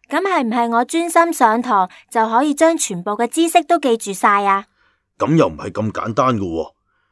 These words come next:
Speaker 2: 要想真正將知識記住，需要不斷噉樣複習，加深印象。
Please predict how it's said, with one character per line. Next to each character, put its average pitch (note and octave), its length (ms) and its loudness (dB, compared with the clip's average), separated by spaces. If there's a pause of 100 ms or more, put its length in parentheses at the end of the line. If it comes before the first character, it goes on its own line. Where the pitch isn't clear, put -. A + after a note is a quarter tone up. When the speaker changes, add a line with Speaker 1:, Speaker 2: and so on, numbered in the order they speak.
(180)
Speaker 2:
要 E3+ 80 4
想 F3+ 200 4
真 G#3 220 2
正 C3+ 160 0
將 F3 200 2
知 E3+ 200 -2
識 D#3 160 -2
記 G2+ 260 -6
住， F#2 140 -8 (400)
需 C#3 240 0
要 G2+ 140 0
不 C#3 160 -2
斷 F2+ 240 -12
噉 E2 60 -8
樣 A2+ 140 -4
複 A2+ 220 -6
習， D2 260 -8 (240)
加 A2+ 200 -8
深 A2 260 -4
印 E2 220 -10
象。 D#2 340 -12